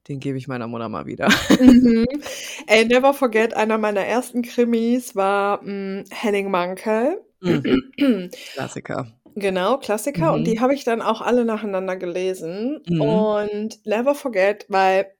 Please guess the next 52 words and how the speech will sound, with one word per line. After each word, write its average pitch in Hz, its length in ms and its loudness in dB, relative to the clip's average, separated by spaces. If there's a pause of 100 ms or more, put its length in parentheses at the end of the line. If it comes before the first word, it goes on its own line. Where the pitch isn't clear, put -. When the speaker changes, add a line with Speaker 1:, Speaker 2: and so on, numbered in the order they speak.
(760)
Speaker 2:
naja, 170 460 0 (580)
ich 247 120 2
hab 240 120 0
das 240 140 -8
gelesen 226 720 0 (100)
und 196 200 -4
es 160 100 -6
Speaker 1:
Mhm. 165 80 -8
Speaker 2:
beginnt 196 360 -4
einfach 175 400 -4
damit, 170 680 -2 (100)
dass 165 320 -2
so, 151 280 0
also 185 200 -4
ich 185 80 -6
werd 190 140 2
jetzt 180 160 -6
nicht 190 180 -8
zu - 80 -6
explizit, - 720 -6 (260)
Speaker 1:
Mhm. 170 360 -4
Speaker 2:
dass 214 240 -4
so 202 60 4
ein 202 100 -2
Pärchen 247 560 2
in 208 100 -2
so 196 80 2
einem 185 100 -2
Bauernhaus 202 600 2
gefunden 240 640 0
wird 180 320 2
und 196 180 0
dass 190 140 0
quasi 180 380 0
Speaker 1:
Mhm. 175 40 -10
Speaker 2:
deren 190 320 0
Gesichter 190 500 -2
abgetrennt 175 680 -4
sind 190 140 -4
und 185 120 -2
andere 185 300 -4
Speaker 1:
Wie - 0 -
cool, 175 40 -2
Speaker 2:
Gesichter 165 360 -2
Speaker 1:
ja. 170 80 0
Speaker 2:
draufgelegt 170 800 -4
sind. 240 220 2
Speaker 1:
Ja, 185 160 -2
chillig, 156 400 -8
chillig, 165 380 -8
ja. 180 260 -6
Mhm, 254 380 -4